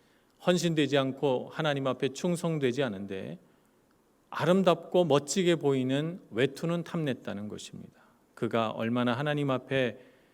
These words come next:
위선적인 신앙생활을 해왔는지 그가 탐낸 외투만 보고도 알 수가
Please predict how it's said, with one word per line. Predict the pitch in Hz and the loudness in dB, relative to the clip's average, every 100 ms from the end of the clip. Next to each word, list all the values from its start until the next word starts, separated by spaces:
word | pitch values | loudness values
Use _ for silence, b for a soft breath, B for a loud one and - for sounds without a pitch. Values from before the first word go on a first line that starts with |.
| B _ | B _
위선적인 | - 120 160 151 143 131 143 | -2 0 2 2 2 0 0
신앙생활을 | - 147 135 131 127 120 117 | -2 -2 -2 -4 -4 -4 -4
해왔는지 | 123 156 98 98 95 92 92 107 160 b b - | -4 -4 -4 -6 -10 -10 -12 -12 -16 b b -8
그가 | 120 120 | -2 -2
탐낸 | - 170 156 147 | -2 -2 0 2
외투만 | 131 139 - 156 131 | 4 4 2 -4 -2
보고도 | 110 87 90 104 139 160 | -4 -6 -8 -6 -8 -8
알 | - 85 | -14 -16
수가 | - 82 - 80 | -14 -14 -14 -14